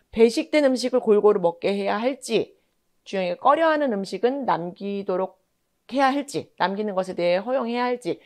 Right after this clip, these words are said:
요 부분을 갈등으로 쓰면 되겠죠. 음. 그냥 음식만 쓸게요. 음식. 다 먹을래, 남길래, 이제 이거. 선생님은 어디까지 허용을 할 것이냐, 말 것이냐.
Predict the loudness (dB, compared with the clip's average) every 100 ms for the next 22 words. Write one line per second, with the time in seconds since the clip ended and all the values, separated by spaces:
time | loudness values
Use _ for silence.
0 | _ -2 2 2 0 -6 -2 -2 -2 -4
1 | -2 -4 -2 -6 -4 -6 -6 -6 -6 -8
2 | -16 -14 -18 -18 _ _ _ _ _ -20
3 | -20 _ _ _ _ -20 _ _ _ _
4 | _ _ _ _ _ _ _ _ _ _
5 | _ -14 -8 -8 -6 -6 -8 -8 -8 -6
6 | -8 _ _ -14 -12 -10 -6 -2 -2 -2
7 | -8 _ _ -20 -2 0 2 2 0 0
8 | 2 2 2 0 0 -2 0 0 0 -4
9 | -2 0 2 2 -2 _ _ _ _ -12
10 | -8 -6 -4 -2 0 -2 0 -2 -2 -8
11 | -6 -8 -8 -6 -4 -6 -10 -10 -8 -8
12 | -4 -4 -6 -8 -12 -10 -8 -10